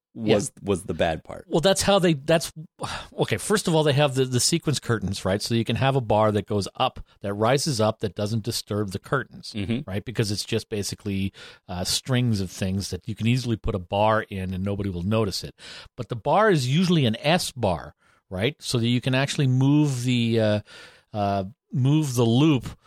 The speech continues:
Speaker 1: what it looks like almost all the way across the, uh, the floating person, turn it around and come back, and you can do the, weave this thing over the S bar and get the loop over. This was just a bar. <laughs> That, the loop was so big,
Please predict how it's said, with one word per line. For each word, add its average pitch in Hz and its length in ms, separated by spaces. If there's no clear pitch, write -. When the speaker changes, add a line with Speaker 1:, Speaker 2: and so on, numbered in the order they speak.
Speaker 1:
what 113 120
it 110 40
looks 127 280
like 131 240
almost 135 520
all 135 380
the 131 80
way 113 480
across 110 880
the, 101 360
uh, 92 240
the 113 80
floating 104 380
person, 107 480
turn 127 200
it 110 100
around 104 340
and 98 100
come 101 160
back, 110 380
and 104 100
you 92 60
can 107 100
do 113 140
the, 113 100
weave 120 260
this 110 220
thing 113 340
over 127 240
the 107 180
S 143 140
bar 95 280
and 98 120
get 104 200
the 101 80
loop 104 300
over. 107 360
This 226 200
was 156 140
just 151 220
a 120 40
bar. 110 640
<laughs> - 40
That, 131 160
the 123 160
loop 170 320
was 127 100
so 165 240
big, 120 400